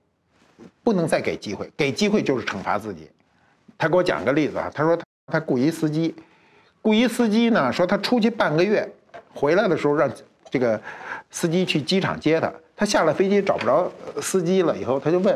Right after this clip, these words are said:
说：“你哪儿呢？”司机说：“给忘了。”忘了。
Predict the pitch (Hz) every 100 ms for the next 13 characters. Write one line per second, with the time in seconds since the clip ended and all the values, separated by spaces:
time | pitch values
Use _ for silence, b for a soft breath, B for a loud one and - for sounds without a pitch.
0 | - - 170 104 90 - _ _ _ _
1 | - - 160 156 156 101 127 - - -
2 | - - _ _ _ _ _ _ _ _
3 | - 247 262 113 90